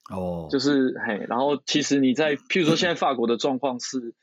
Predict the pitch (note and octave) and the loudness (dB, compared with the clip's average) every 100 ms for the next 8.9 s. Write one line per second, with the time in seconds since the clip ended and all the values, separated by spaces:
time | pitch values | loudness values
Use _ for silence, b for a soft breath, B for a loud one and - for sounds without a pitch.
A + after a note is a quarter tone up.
0 | _ _ - A2+ C#3 D3 - A#2 C#3+ A#2+ | _ _ -12 0 0 2 0 2 4 2
1 | - F#2 F2+ G2+ G2 - - A#2+ A#2+ B2+ | 2 -2 -2 -4 -4 -6 -6 -2 2 2
2 | B2+ B2+ A#2 G#2 A#2 G#2+ A#2 A#2 A#2 G#2+ | 2 0 0 0 -2 2 2 2 0 0
3 | G#2+ G#2+ G#2+ F#2+ F2+ G#2+ F#2 F2 - A2+ | 0 0 0 0 -2 -2 -2 -4 -4 0
4 | G2 A#2+ G#2+ A2 G2+ A2 G2 A2+ G2 F2 | 0 0 -2 -2 -6 -6 -4 -2 -2 -6
5 | E2 E2+ - G2+ G2 G2 F2+ D3 F3+ F2+ | -18 -14 -6 -6 -6 -8 -4 0 0 0
6 | F#2 G2+ F#2+ F#2 F2+ - _ _ _ _ | -2 -4 -4 -8 -8 -12 _ _ _ _
7 | _ - A#2+ D#3+ F3+ C#3+ F#3 - A2 G2 | _ -6 0 2 2 0 0 0 -2 -2
8 | A2+ A2 D#3+ A2 E3 - C#3 E3+ - | -2 0 -2 -2 -4 0 2 2 -2